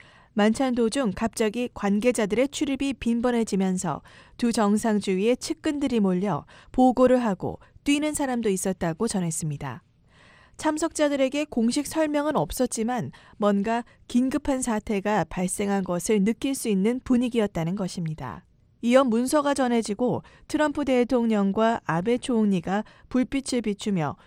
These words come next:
신중하게 서류를 읽는 모습이 목격됐고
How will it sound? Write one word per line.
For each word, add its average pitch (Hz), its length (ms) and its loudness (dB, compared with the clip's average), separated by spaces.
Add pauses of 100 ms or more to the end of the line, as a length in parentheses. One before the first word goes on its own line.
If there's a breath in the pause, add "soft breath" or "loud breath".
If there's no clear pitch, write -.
신중하게 262 880 0
서류를 247 600 0
읽는 233 340 2
모습이 233 420 0
목격됐고 185 840 -4